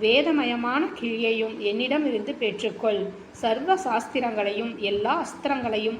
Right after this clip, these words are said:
அறிந்தவனாகவும், சர்வ சாஸ்திரங்களின் அர்த்தத்தை அறிந்தவனாகவும், சர்வ துஷ்டர்களையும் ஜெயிப்பவனுமாகவும் உள்ள உன்னை எல்லோரும் கொண்டாடப் போகின்றார்கள்.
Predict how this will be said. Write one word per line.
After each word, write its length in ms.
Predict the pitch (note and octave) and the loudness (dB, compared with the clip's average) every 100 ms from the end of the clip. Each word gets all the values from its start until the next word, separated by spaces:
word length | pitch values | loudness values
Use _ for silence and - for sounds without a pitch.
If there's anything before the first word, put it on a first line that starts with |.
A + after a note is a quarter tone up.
| G#3 | -4
அறிந்தவனாகவும், 880 | G#3+ B3 C4+ A3+ G3+ F#3 G3+ A3+ A#3+ - - | -4 -2 -2 -2 -4 -4 -2 -2 -4 -10 -18
சர்வ 460 | - - G#3+ B3+ E4 | -12 -2 0 2 2
சாஸ்திரங்களின் 840 | D#4+ C4+ - - B3 A#3+ A#3+ B3+ | 2 -2 -4 -2 -4 0 0 0
அர்த்தத்தை 600 | A#3+ F#3+ F3+ A#3+ A#3+ C4 C4+ | -2 -6 -2 -4 0 -2 0
அறிந்தவனாகவும், 1120 | G3 G#3 B3 A#3+ A#3 G#3+ G3 - G#3+ A#3 A#3+ - - - | -2 -2 -2 -2 -4 -4 -6 -6 -6 -4 -6 -10 -18 -20
சர்வ 500 | - - A3 B3+ D#4 | -10 0 2 4 2
துஷ்டர்களையும் 920 | C4 A3+ - - C#4+ B3 G#3+ G#3 B3 B3 - - - - - - - A3 | 2 0 -2 0 0 2 0 0 -2 -4 -12 -20 -20 -20 -20 -20 -10 0
ஜெயிப்பவனுமாகவும் 1000 | G3+ A#3 - C4 C4 B3+ A3 A3+ D4+ | 4 4 4 0 0 0 0 0 2
உள்ள 360 | C#4 G#3 G#3+ A3 - - - | 2 2 0 0 -2 -12 -6
உன்னை 340 | A3 G#3+ G#3 | -2 0 0
எல்லோரும் 520 | G3 G#3 A#3 C#4+ E4 | 0 0 2 4 2
கொண்டாடப் 560 | - A3 A3 A#3 C4+ C#4+ | -2 -2 0 2 0 -2
போகின்றார்கள். 800 | A3+ A3+ F#3 G3+ F#3 G#3 A3 G3+ | -2 -4 -2 0 0 0 0 0